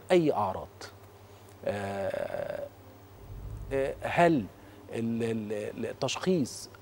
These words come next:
الدقيق والعمود الفقري لتشخيص بطانة الرحم المهاجرة إن أنت تاخد جود هيستوري،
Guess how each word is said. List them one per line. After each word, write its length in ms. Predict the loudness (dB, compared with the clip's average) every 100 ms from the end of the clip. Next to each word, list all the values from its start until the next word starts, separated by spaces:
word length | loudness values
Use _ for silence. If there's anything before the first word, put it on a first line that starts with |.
| -4
الدقيق 520 | -2 0 0 0 0 -2 -4
والعمود 920 | -2 -2 -2 -2 2 2 4 4 2
الفقري 640 | 0 2 4 4 0 -8 -8
لتشخيص 560 | -6 -6 -6 0 0 0
بطانة 340 | -2 0 0 0
الرحم 260 | 0 0
المهاجرة 440 | 0 0 2 0 -2
إن 80 | -4
أنت 140 | -2
تاخد 320 | -2 -2 -2 -2
جود 140 | 0
هيستوري، 400 | 0 -2 -4 -8